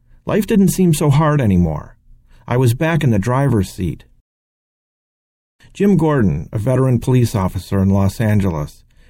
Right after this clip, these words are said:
and also an aspiring actor, spent ten years at the Playhouse, starting in nineteen ninety. He told me that Scientology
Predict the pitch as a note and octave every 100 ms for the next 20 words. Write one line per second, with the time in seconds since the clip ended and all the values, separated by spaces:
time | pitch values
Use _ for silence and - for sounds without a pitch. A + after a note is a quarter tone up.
0 | - B2+ A#2 G#2+ - A2 G#2 F#2+ - G#2
1 | G#2 G#2 A2+ A#2+ A#2 F2 E2 - _ -
2 | - _ _ - - C#3+ D3 D#3+ D3+ D3+
3 | C#3+ G#2 G2 F#2+ - C3 A#2+ G#2 D2+ -
4 | - - - _ - - G#2 G#2 A2 G#2
5 | G2 G#2 A2 A2 A2+ G2+ D2+ - - _
6 | _ _ - - _ _ - - - C#3+
7 | E3+ E3 D3 A2 - B2 A2+ A2 B2 A#2
8 | G#2+ F#2+ F2